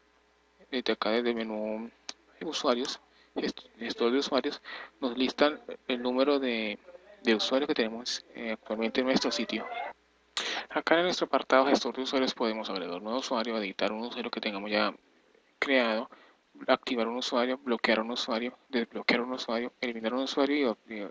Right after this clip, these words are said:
opciones que podemos tener para, eh, en esta, en esta sección de configuración de usuarios.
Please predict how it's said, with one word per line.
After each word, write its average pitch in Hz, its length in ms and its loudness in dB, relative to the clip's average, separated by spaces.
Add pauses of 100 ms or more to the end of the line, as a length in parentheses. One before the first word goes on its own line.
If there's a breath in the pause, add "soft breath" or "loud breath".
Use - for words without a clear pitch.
(100)
opciones 131 640 0 (340 loud breath)
que 156 140 6
podemos 123 380 4
tener 110 320 0
para, 127 400 2
eh, 95 360 -2
en 90 80 -2
esta, 113 260 -2
en - 200 -6
esta 110 240 0
sección 110 340 -2
de 110 340 2 (200 loud breath)
configuración 107 800 -2
de 110 280 2
usuarios. - 640 -4